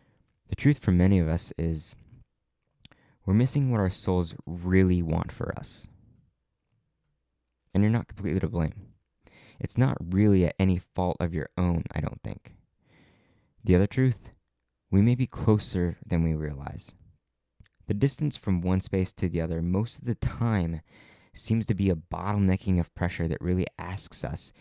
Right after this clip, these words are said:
if we're up for it. Are we up for that challenge? Ever since I can remember, ever since I thought that I had a duty to the world,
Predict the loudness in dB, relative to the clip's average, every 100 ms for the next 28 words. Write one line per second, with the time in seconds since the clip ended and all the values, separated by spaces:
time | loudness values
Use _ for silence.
0 | _ _ _ -6 -4 -4 -2 -4 -6 -10
1 | -10 -10 -16 -20 -20 _ _ _ -4 0
2 | 2 0 -4 -6 -10 -10 -10 -10 -12 -16
3 | -20 _ _ _ _ _ _ _ _ -20
4 | _ _ _ -2 0 -2 -2 0 2 4
5 | 4 4 2 -2 -6 _ _ _ _ _
6 | -4 -2 -2 0 0 2 0 0 -2 -2
7 | 0 -2 -2 -2 0 -2 -2 -2 -2 -2
8 | -4